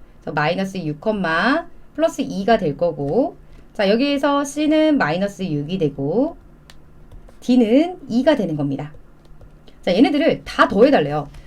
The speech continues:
자, 다 더해주는 거. 계산해보면 마이너스 육 더하기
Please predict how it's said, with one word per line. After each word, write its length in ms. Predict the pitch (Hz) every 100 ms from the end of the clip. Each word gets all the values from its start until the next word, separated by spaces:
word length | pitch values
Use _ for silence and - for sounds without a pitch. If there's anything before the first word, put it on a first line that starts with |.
| -
자, 140 | 220
다 260 | 202 262 277
더해주는 540 | 220 254 302 226 156
거. 180 | 147 139 - - - - - - -
계산해보면 880 | 208 247 226 202 175 196 285 330 -
마이너스 500 | 156 208 233 233 202
육 540 | 165 208 277 320 339 - - - - -
더하기 640 | 185 185 165 156 196 190